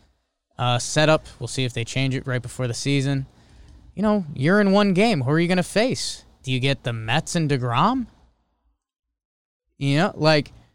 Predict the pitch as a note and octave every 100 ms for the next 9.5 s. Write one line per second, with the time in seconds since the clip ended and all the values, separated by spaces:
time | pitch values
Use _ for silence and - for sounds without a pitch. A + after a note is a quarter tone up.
0 | _ _ _ C3 D#3 F#3+ G3 G3+ G3 G3
1 | F#3+ - D#3+ D#3+ - - D#3 E3 E3+ D#3+
2 | D3 D3 B2+ C#3+ C#3+ C#3+ D3+ D3+ - -
3 | C#3+ C#3+ C#3+ C#3 - C3 B2+ B2+ - -
4 | _ _ C#3 D3 E3+ E3 D#3 F3+ E3+ F3+
5 | E3+ D#3+ D#3 D3+ C#3 - - D3+ D#3+ D#3+
6 | C#3+ B2+ A3 A3+ - - G#3+ F3 C#3+ C3
7 | B2+ A#2 B2+ B2 - - - _ - F3+
8 | A3 B3+ A3+ C4+ C4 A3 G#3+ G3+ G#3 G3
9 | - G3+ G3 F#3